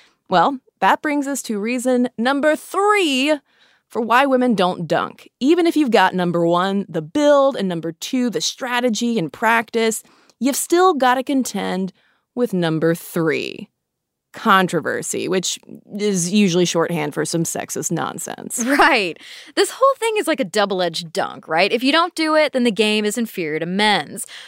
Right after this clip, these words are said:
Speaker 2: But when you do dunk, folks are usually lined up to nitpick it. Like, "Oh, well, she just, like, tipped it in like an amateur." Just take it from Letitia.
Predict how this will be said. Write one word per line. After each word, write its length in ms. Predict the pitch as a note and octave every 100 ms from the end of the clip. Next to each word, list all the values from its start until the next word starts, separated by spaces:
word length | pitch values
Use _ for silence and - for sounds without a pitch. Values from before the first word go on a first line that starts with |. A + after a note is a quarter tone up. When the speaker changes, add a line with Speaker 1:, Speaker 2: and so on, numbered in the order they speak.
| -
Speaker 2:
But 120 | F#3+
when 160 | G3 G3+
you 120 | F#3
do 460 | D3+ G3+ C#4+ G4 G4+
dunk, 360 | G3 D#3+ C#3+ -
folks 300 | A3+ A3+ D4
are 60 |
usually 400 | B3+ C4+ A#3+ G#3+
lined 600 | E3+ E3+ D#3 F3 C#4 D#4+
up 240 | C#4 C4+ - _ _
to 120 | F4
nitpick 640 | E4 A#3 F3+ - - - E3
it. 160 | -
Like, 300 | - G3 G3+ - - -
"Oh, 360 | D#4+ F4+ D4
well, 460 | C4+ D4 F4 B3 A3+
she 160 | - D4
just, 180 | F4+
like, 200 | E4+ C4+ -
tipped 280 | D4+ D4+
it 100 | D4+
in 320 | C#4+ D#4 D#4 B3+
like 160 | B3+
an 80 | B3+
amateur." 840 | B3 D4 D4+ - A3+ G3+ G#3 C4 C#4 _ _ -
Just 200 | B3 -
take 180 | B3+
it 100 | D4+
from 160 | - D#4
Letitia. 540 | C#4 - F4 - -